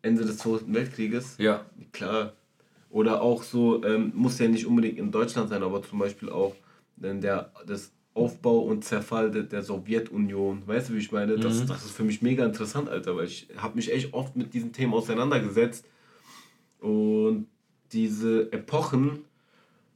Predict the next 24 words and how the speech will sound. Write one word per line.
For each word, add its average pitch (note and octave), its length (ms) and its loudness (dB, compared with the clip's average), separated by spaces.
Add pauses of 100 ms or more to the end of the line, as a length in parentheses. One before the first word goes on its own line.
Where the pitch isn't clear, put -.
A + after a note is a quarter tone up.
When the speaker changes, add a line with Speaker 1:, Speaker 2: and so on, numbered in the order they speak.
Speaker 1:
haben A2+ 380 2
ja A2+ 300 2 (540)
voll C#3+ 200 4
die C3+ 200 0 (100)
Vorteile B2 580 2
mit A2 180 0
sich - 160 -12
gebracht, A#2+ 340 -2
selbst C3 220 2
wenn A#2+ 120 2
es A#2 40 -4
der A#2 140 0
Zweite A#2+ 320 -4
Weltkrieg A#2 420 -2
ist, A2 300 -4 (160)
Speaker 2:
Mhm. A2+ 280 -2
Speaker 1:
und C3+ 140 0
auch A#2 180 -2
Nachteile. B2 760 -4
Weißt A2 160 -4
du, - 40 -6
wie G#2+ 60 -6
ich - 100 -12
meine? G#2+ 340 0